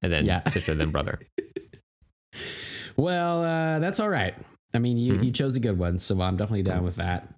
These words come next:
Speaker 2: Um, and I have a, I, I feel like going through my list, I have a good alternative for it. So, uh,
Speaker 1: Okay.
Speaker 2: my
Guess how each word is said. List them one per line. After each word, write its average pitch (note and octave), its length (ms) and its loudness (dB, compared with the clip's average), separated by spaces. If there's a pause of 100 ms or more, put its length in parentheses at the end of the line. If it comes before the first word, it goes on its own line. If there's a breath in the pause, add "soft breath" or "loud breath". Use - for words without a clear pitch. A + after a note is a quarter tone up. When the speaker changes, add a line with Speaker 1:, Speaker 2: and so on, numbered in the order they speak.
Speaker 2:
Um, G#2+ 420 2
and B2 120 2
I C3 80 2
have D3+ 240 0
a, D#3 360 0
I, C#3 240 0
I C3+ 40 2
feel F3+ 200 0
like E3 160 2
going D#3 220 2
through D3+ 100 0
my C#3+ 120 2
list, C#3+ 240 2
I C3 40 2
have B2+ 160 2
a A#2 60 2
good A2 200 2
alternative F2+ 680 0 (180)
for E2 220 0
it. - 260 -6
So, F2+ 380 0 (440 loud breath)
uh, G2+ 440 2
Speaker 1:
Okay. F2+ 160 2
Speaker 2:
my F3+ 560 2